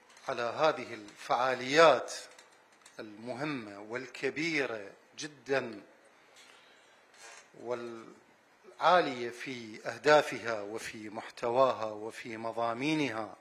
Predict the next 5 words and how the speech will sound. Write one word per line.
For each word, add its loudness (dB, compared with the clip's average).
والشكر -4
موصول -8
لجامعة -10
الكفيل -14
لاستضافة 0